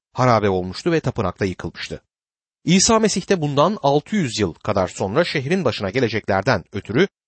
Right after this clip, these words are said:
Yeruşalim için ağladı. Yeremya için Yeruşalim'in yakılıp yıkılması geçmişte kalan bir olaydı. İsa Mesih için ise Yeruşalim'in yakılıp yıkılması bir peygamberlikti. Ağıtlar kitabında da anahtar ayetler bulunur. Yeremya'nın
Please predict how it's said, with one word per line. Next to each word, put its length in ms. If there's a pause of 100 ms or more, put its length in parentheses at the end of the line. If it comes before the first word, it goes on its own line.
Yeruşalim 440
için 180
ağladı. 380 (540)
Yeremya 380
için 260
Yeruşalim'in 540
yakılıp 340
yıkılması 580 (280)
geçmişte 400
kalan 300
bir 60
olaydı. 380 (420)
İsa 340
Mesih 280
için 300 (100)
ise 240
Yeruşalim'in 720 (200)
yakılıp 380
yıkılması 560 (220)
bir 140
peygamberlikti. 760 (240)
Ağıtlar 440
kitabında 480
da 260
anahtar 600
ayetler 560
bulunur. 260 (380)
Yeremya'nın 640